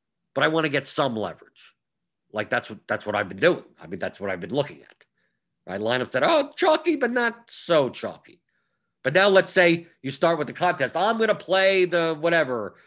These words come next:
fifteen dollar large field type of thing. Thirty thousand, forty thousand entries, fifteen bucks, whatever, whatever it is. Hundred thousand a first. What do those lineups look like?"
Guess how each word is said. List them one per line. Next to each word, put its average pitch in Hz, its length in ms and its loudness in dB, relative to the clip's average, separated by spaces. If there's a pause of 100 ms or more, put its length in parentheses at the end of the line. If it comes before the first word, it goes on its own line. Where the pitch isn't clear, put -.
(100)
fifteen 220 400 -4
dollar 180 300 2
large 156 300 2
field 107 440 -8 (480)
type 127 200 -4
of 110 100 -8
thing. 107 320 -6 (1500)
Thirty 165 240 6
thousand, 160 440 2
forty 156 240 0
thousand 147 380 0
entries, 139 380 -6
fifteen 139 420 -8
bucks, 131 280 -4
whatever, 127 280 0
whatever 120 340 0
it 85 80 -6
is. 85 300 -12 (440)
Hundred 147 260 -2
thousand 123 340 0
a 117 40 -6
first. 113 480 -8 (960)
What 165 100 6
do 196 100 6
those 165 300 8
lineups 95 400 -2
look 95 160 -12
like?" - 360 -20